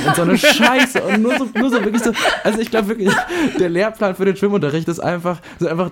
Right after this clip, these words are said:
Speaker 1: hessische Kultusminister, die sich denken, ich hasse meine Kinder, jetzt, also da wird einfach der ganz, die ganze Wut wird da reingeballert. Wirklich.
Speaker 2: Ja. Ja, also in der vierten Klasse war ich halt noch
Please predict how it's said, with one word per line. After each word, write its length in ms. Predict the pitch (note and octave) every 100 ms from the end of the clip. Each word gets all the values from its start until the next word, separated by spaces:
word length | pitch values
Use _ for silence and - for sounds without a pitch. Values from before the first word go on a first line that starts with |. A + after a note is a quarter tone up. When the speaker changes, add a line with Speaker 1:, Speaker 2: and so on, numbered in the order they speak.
| -
Speaker 1:
hessische 380 | - F#3 G3 E3+
Kultusminister, 600 | G3 G#3 E3+ D#3+ D#3+ F3
die 80 | D#3
sich 120 | D#3
denken, 380 | - F3 C#3 E3+ E4 D4
ich 220 | F#3+ - F#3
hasse 220 | G#3+ A#3+
meine 260 | F#3+ F3+
Kinder, 340 | F3 G3 F3+ C#3+
jetzt, 320 | E3 - - - -
also 160 | D#3
da 160 | F3+ F#3
wird 100 | -
einfach 200 | F#3+ F#3+
der 140 | F3+
ganz, 380 | F3+ G3 G#3+ G#3+
die 100 | -
ganze 300 | G3 G3 D#3
Wut 180 | F3 F3+
wird 120 | D#3+
da 120 | D#3 D3+
reingeballert. 720 | C#3 D3 C3 G#2+ G#2 A2 - - - - - _ -
Wirklich. 400 | C#3+ G3+ A2+ D#4+
Speaker 2:
Ja. 300 | B3 B3+ - - - - _ _ -
Ja, 160 | G#3+
also 180 | G3+ G#3
in 60 | A3+
der 100 | A3+
vierten 260 | C4 C4
Klasse 540 | B3 A#3 A#3 A#3 A3+ A3+ -
war 180 | G3
ich 100 | G3+
halt 140 | G3+ F#3+
noch 320 | F#3 F#3